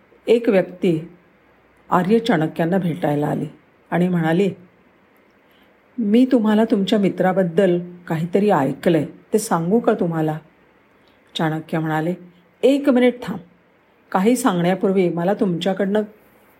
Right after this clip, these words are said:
काहीतरी माहिती पाहिजे. तुम्ही काय सांगणार याच्याविषयी, ती द्याल का तुम्ही?" "हो, नक्की देईन." "काय म्हण-, काय क-, काय सांगू तुम्हाला?" चाणक्य म्हणले, "एक म्हणजे माझ्या मित्राविषयी तुम्ही बोलणार,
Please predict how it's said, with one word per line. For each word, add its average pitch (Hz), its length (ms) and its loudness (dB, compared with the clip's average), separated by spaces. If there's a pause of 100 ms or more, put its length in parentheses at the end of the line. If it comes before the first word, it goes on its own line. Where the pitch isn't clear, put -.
(220)
काहीतरी 254 520 0 (540)
माहिती 180 380 0
पाहिजे. 151 400 -2
तुम्ही - 460 -8
काय 208 300 2
सांगणार 170 380 -2
याच्याविषयी, 151 580 -6 (460)
ती 247 60 -2
द्याल 233 240 2
का 247 140 0
तुम्ही?" 175 380 -2 (640)
"हो, 294 60 -2
नक्की 285 340 0
देईन." 170 240 0 (220)
"काय 156 140 -6
म्हण-, 151 120 -10 (720)
काय 254 200 4
क-, 254 100 0
काय 214 360 0
सांगू 156 360 -4 (200)
तुम्हाला?" 151 340 -6 (260)
चाणक्य 151 460 -10
म्हणले, 160 320 -8 (680)
"एक 262 220 2
म्हणजे 247 240 2
माझ्या 208 340 2
मित्राविषयी 190 580 -2
तुम्ही 175 220 -4
बोलणार, 147 380 -4